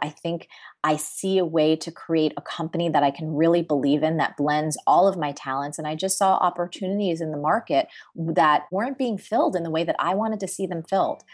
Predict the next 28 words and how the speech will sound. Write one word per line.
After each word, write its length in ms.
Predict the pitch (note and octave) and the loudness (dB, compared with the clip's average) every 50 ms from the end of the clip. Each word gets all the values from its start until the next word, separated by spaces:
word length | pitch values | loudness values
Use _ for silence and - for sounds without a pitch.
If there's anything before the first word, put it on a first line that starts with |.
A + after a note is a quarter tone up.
| - - _ | -20 -14 _
So 240 | - - E3+ E3+ D3+ | 0 0 2 4 4
I 220 | - - D#3 D#3 | 4 4 2 0
transitioned 760 | D#3 - - F3+ F3 E3+ D#3+ F3+ F3+ - F#3+ F3 F3 F3 E3 - _ _ _ _ _ | -2 -4 -6 -6 -4 -2 -2 -2 -2 -2 -4 -4 -4 -4 -6 -8 _ _ _ _ _
everything 460 | - F3+ E3+ G3 G3 G3 G3+ F#3 F3+ | 0 2 2 2 0 0 -2 -4 -4
that 100 | F3 F3 | -2 -2
I 100 | E3 E3 | -2 -2
did. 420 | D#3 D3 - - F3 F#3 F#3 F3 E3 | -2 -4 -4 0 2 4 4 4 2
I 60 | E3+ | 0
think 200 | - - G4 - | -4 -6 -6 -4
it 60 | A4+ | -2
was 120 | A4+ E4 | -2 -2
probably, 400 | - - B3 A3+ A3 G3+ G3 F#3 | -2 -2 -2 -2 -2 -2 -2 0
like, 180 | E3 D#3 D3 - | 0 -2 -4 -4
two 160 | - - G#3 | -6 -6 -4
thousand 380 | G3+ - F#3+ F3+ F3+ F3 F3+ D#3+ | 0 2 4 4 4 2 0 -6
and 120 | D#3 D#3 | -8 -6
seven 320 | - - D3 C#3+ D3+ D#3+ D#3 | 0 2 2 2 2 0 -4
or 80 | D3+ | -8
two 160 | C#3+ - D3 | -6 -8 -6
thousand 360 | C#3 D3 D3 D3+ D3+ D3+ D#3+ C#3+ | -2 2 2 2 2 0 -4 -8
and 120 | C#3 - - | -8 -8 -6
eight. 280 | C#3 D3+ G#3 C4+ - | -4 -2 -2 -2 0
Like, 200 | - E3 B2 - | 0 -2 -2 0
that 120 | - C#3+ - | 0 0 0
was 120 | D3+ C#3+ | 0 -2
a 80 | D3+ C3+ | -4 -4
big 400 | - D3+ - - D#3+ D#3 D3+ - | -4 -6 -2 0 0 0 0 -4
transition 800 | - - D#3 D3 C#3+ D3 C#3+ D3 - E3+ E3+ F3+ F#3 G3+ G3+ G#3 | -8 -8 -6 -4 -2 -4 -4 -2 -4 -4 -2 -2 -2 -4 -6 -8